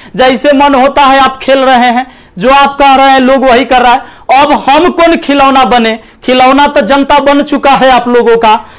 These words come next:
ये हमारे मोदी जी थे, आ ये हमारे नीतीश बाबू हैं। इनका चाल सुनिएगा, इनका चाल क्या है। अभी जब चुनाव आने वाला है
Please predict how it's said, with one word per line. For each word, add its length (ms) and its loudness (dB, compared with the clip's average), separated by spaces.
ये 80 0
हमारे 400 2
मोदी 420 0
जी 200 -4
थे, 180 0
आ 100 -2
ये 120 2
हमारे 340 2
नीतीश 440 -2
बाबू 340 0
हैं। 180 -14
इनका 360 0
चाल 300 0
सुनिएगा, 460 0
इनका 280 -2
चाल 240 0
क्या 180 -2
है। 200 -10
अभी 300 2
जब 200 -2
चुनाव 400 0
आने 220 2
वाला 260 2
है 200 0